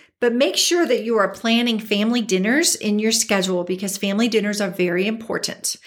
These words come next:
It is worth it to cook. It is worth it to make the time for family dinners and not to be running around. Okay. So make time several times a week to have family dinners. You should not just go through the fast food. You should not just eat standing up.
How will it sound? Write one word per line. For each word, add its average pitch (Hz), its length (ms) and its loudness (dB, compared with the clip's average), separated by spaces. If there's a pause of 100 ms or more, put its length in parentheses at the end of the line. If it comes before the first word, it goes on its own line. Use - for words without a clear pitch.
(340)
It 202 160 4
is 226 160 4
worth 262 320 2
it 311 120 0
to 330 100 2
cook. 269 460 0 (100)
It 196 140 -2
is 196 180 -4
worth 240 240 2
it 311 120 0
to 285 100 2
make 220 260 2
the 262 80 -2
time 214 300 0
for 208 120 -4
family 202 380 -2
dinners 185 400 0 (240)
and 196 160 2
not 208 200 4
to 262 80 0
be 254 120 0
running 208 400 2
around. 196 720 -2
Okay. 214 340 2
So 220 220 0
make 208 340 -2
time 233 460 2
several 220 600 2
times 190 340 -2
a 202 60 -4
week 180 300 -4
to 196 100 -6
have 185 200 -4
family 196 300 -4
dinners. 175 380 -6 (280)
You 196 120 -6
should 190 240 0
not 220 320 4
just 302 200 -2
go 277 140 4
through 302 160 -2
the 302 80 2
fast 254 340 0
food. 247 280 -2
You 196 80 -8
should 185 240 -4
not 262 340 2
just 311 240 0
eat 269 160 -6
standing 233 380 0
up. 190 240 -2